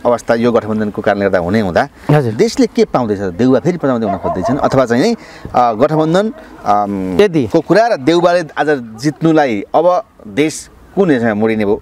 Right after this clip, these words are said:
Speaker 1: अबको सरकार
Speaker 2: हजुर।
Speaker 1: कस्तो अवस्था जाँदैछ?
Speaker 2: यदि तपाईँ हामीले स-, अन्तर संवाद गरिराख्दाखेरि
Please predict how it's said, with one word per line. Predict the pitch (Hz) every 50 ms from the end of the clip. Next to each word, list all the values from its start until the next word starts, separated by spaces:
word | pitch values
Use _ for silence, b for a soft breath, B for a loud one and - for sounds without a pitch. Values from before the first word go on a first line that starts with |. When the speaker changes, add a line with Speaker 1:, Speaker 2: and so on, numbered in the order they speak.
| -
Speaker 1:
अबको | 120 151 160 160
सरकार | 151 - 151 139 131 147 135 -
Speaker 2:
हजुर। | 135 139 131 120
Speaker 1:
कस्तो | - - -
अवस्था | 110 104 - 95
जाँदैछ? | 82 78 82 82 - - -
Speaker 2:
यदि | 190 202 240 208 240 220
तपाईँ | 175 - - 202 190 226 220
हामीले | 208 208 202 208 202 208 208 208 208 202 160 - -
स-, | - -
अन्तर | - - 180 185 160 190
संवाद | 180 - - 175 170 156 175 165 143
गरिराख्दाखेरि | 131 147 156 175 156 156 - - - 147 127 - 143 123 123 127 143